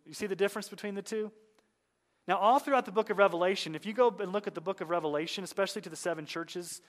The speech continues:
um, what does Jesus say at the end of all the seven churches?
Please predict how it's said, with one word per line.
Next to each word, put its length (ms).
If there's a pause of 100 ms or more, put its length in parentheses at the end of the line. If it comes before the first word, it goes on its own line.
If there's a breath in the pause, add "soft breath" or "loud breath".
(400 soft breath)
um, 220 (220 soft breath)
what 200
does 140
Jesus 300
say 200
at 80
the 80
end 240
of 100
all 120
the 80
seven 280
churches? 500